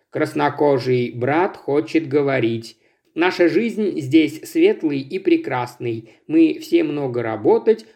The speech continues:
нужен помогать всем, которые еще не здесь". Снова молчание, и опять тихий женский голос. "Говорит Беатриса". "Какая Беатриса?"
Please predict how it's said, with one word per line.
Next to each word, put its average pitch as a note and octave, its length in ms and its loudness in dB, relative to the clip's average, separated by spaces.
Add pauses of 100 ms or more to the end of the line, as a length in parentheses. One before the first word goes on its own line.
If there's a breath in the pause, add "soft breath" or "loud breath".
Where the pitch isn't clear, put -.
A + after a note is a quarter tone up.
нужен D#3 440 0
помогать B2 520 -4
всем, G#3+ 320 2
которые E3 480 2
еще B2+ 480 -6
не C3 280 -4
здесь". A#2 600 -8 (300)
Снова D3 340 0
молчание, C#3 920 0 (220 loud breath)
и D#3 60 -2
опять A3 360 2
тихий A#3 280 -4
женский D#3+ 420 2
голос. A#2+ 520 0 (200)
"Говорит D#3 760 2
Беатриса". B2+ 1080 -2 (240)
"Какая F3 480 0
Беатриса?" B2+ 800 -6